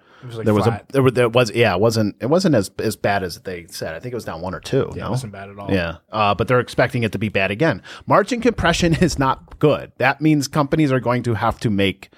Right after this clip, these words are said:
Speaker 2: significant changes, and it's probably gonna start with, you know, sale, uh, you know, the, the decrease of, of workers. They're gonna start firing people. Um, but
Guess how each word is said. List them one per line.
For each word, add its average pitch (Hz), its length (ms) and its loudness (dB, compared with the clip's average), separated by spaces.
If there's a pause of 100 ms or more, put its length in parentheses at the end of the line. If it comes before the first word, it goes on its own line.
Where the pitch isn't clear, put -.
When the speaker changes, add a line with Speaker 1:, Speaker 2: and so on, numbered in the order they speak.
(540)
Speaker 2:
significant 107 460 0
changes, 110 520 -2
and 98 140 -2
it's 92 200 -4
probably 139 260 4
gonna 98 180 0
start 90 300 -4
with, 95 180 -2 (720)
you 92 100 -6
know, 90 140 -4 (120)
sale, 131 400 2
uh, 90 340 2 (120)
you 95 120 -4
know, 87 100 -6
the, 90 400 -4
the 92 120 -4
decrease 131 540 0
of, 107 420 2
of 98 160 -6
workers. - 440 -10
They're 98 80 -10
gonna 92 200 -8
start - 240 -8
firing 82 300 -14
people. - 420 -16 (500)
Um, 90 600 -2 (640)
but 127 240 2